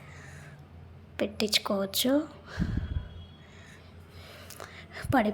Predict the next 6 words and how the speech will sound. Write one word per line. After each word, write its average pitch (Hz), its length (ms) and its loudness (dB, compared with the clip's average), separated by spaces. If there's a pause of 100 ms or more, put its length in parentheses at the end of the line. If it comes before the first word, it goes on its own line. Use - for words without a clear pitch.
పూజలు 226 420 6
కూడా 240 140 4 (140)
చేసుకోవచ్చు. 208 760 4 (1160)
అంత 214 180 4 (100)
బాగుంది 208 420 4 (600)
బ్యాక్ 202 240 0